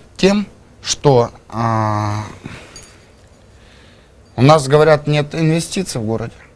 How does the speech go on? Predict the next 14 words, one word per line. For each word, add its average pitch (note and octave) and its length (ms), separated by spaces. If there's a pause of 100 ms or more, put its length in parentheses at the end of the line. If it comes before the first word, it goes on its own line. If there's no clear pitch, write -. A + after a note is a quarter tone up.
(180)
Они C3 220
все C#3+ 200
в C3+ 60
городе, B2 320
только A#2+ 280
по A#2 140
карманам. A#2 540 (760)
У G#2 60
нас B2 260
говорят, C3+ 440 (120)
э, B2+ 760 (200)
что, B2 580 (420)
э, A2 400 (920)
права C3 420